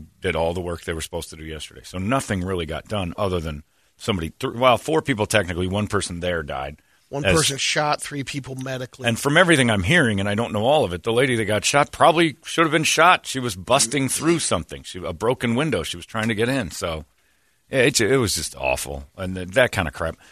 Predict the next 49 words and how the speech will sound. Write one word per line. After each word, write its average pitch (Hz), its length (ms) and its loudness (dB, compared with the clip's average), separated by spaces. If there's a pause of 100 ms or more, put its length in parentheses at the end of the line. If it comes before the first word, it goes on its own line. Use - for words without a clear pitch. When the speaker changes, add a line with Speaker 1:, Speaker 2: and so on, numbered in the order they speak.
(140)
Speaker 1:
It 190 120 4
wasn't 196 400 0
as, 117 280 0
uh, 85 300 -2 (640)
like, 113 180 0
the 117 100 -2
news 165 320 0
was 123 100 -2
trying 113 220 -2
to 104 80 -2
make 101 240 -2
it 87 80 -6
seem 92 240 -4
like 85 160 -6
the 90 100 -10
most, 90 240 -4
dr-, 92 220 -10
like 98 160 -2
they 107 80 0
were 90 100 -2
gonna 87 140 -2 (120)
burn 101 260 0
the 85 80 -4
place 85 260 -4
down. 123 160 0
I 123 80 -2
think - 240 0
maybe 123 260 0
if 104 140 -4
you 107 80 0
were 92 120 -2
there, 95 220 0
that's 80 220 -6
probably 85 320 0
how 76 160 0
it - 80 -8
felt, - 320 -6
though, 60 240 -16 (340)
that 101 140 -4
these 143 200 2
idiots 104 380 0
were 98 80 -2
capable 82 480 -2
of - 200 -12
pretty 90 260 -2
much 76 260 -6
anything. 73 360 -10 (560)
Speaker 2:
What, 196 160 6 (320)
um, 147 380 -2